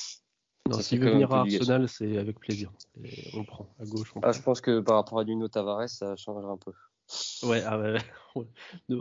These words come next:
Speaker 1: on va pas se lancer là-dessus. On va pas se <laughs> Euh, du, du coup, le, alors, le prochain joueur, j'ai envie de te poser une question. Lequel ?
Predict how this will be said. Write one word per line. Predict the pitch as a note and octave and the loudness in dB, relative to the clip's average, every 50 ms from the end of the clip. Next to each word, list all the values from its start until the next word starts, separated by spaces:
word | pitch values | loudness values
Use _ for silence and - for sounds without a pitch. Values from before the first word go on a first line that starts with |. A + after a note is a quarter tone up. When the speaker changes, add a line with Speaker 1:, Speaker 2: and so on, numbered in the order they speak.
| - - | -2 -2
Speaker 1:
on | C3 B2+ | 0 2
va | C3 C3 | 2 2
pas | B2+ C3 | 2 2
se | B2 - - | 0 2 0
lancer | B2 A#2 - - | -2 0 0 -2
là-dessus. | A2 G#2+ - - - - _ _ - | -2 -2 -2 -8 -16 -20 _ _ -10
On | |
va | A#2 A#2 | -10 -6
pas | - D3+ D3 | -4 -2 -2
se | - - - F3+ - - - - - | -4 0 2 0 0 0 -4 -10 -10
<laughs> | - _ _ _ _ _ _ _ - _ _ _ _ _ _ - - - - G#3+ D3+ - - | -10 _ _ _ _ _ _ _ -20 _ _ _ _ _ _ -16 -16 -12 -12 -12 -14 -8 -6
Euh, | C3 B2 B2+ A#2+ A#2+ B2 A#2+ A#2+ B2 | -2 0 0 2 2 2 2 0 0
du, | B2+ C3+ C3 C#3+ D#3 | -2 -2 -4 -4 -4
du | D3+ C3+ E3 | -4 -4 -2
coup, | - B3 | -2 0
le, | A3+ D#3 C3+ C#3 C3+ A#2+ | 2 2 2 2 2 0
alors, | A2+ A2+ A2+ G#2+ - - _ _ | 0 0 0 -2 -2 -6 _ _
le | - A#2 | -2 -2
prochain | A2+ A#2 C3 B2 - - C3+ | 0 0 -4 -6 -2 -2 -2
joueur, | B2 A#2 A#2+ A#2+ C#3+ F3 - - _ _ _ _ _ - | 0 2 4 4 4 4 2 -2 _ _ _ _ _ -2
j'ai | A#2 A2+ | 0 2
envie | A#2 B2 B2+ | 2 2 2
de | B2+ | 0
te | - | 0
poser | B2+ A#2 B2 B2 B2 B2 | 0 0 0 0 2 2
une | B2+ A#2+ | 0 0
question. | - A#2 G#2+ - - A2 A2 - _ _ _ _ _ _ _ _ _ _ _ _ | 0 -4 -4 -4 -8 -12 -12 -12 _ _ _ _ _ _ _ _ _ _ _ _
Lequel ? | B2 B2 A#2 B2 - G2+ G2+ G#2+ | 2 2 2 2 0 -2 -2 -4